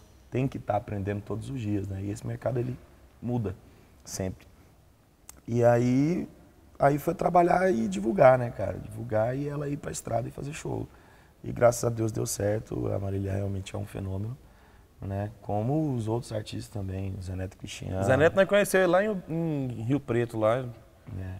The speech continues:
Speaker 2: Acho que não lembro quem ligou pra gente e falou, "Cara, tem uma dupla aí, queria mostrar umas músicas e tal, pra vocês gravar." Inclusive já gravou a música dele. Aí eles foram lá e tal. E,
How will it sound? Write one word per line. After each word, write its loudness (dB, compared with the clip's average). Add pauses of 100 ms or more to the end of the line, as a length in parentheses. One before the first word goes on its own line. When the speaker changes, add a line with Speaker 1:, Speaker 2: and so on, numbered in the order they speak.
Speaker 2:
Acho -18
que -6
não 0
lembro 2
quem -2
ligou 0
pra 2
gente 0
e -14
falou, -2
"Cara, 6
tem 0
uma 2
dupla 0
aí, 0
queria 0
mostrar 2
umas 2
músicas -4
e -6
tal, 2
pra -18
vocês -4
gravar." 2
Inclusive -2
já 0
gravou 4
a -2
música -4
dele. -4 (880)
Aí 0
eles 0
foram -2
lá 4
e -2
tal. 4
E, -2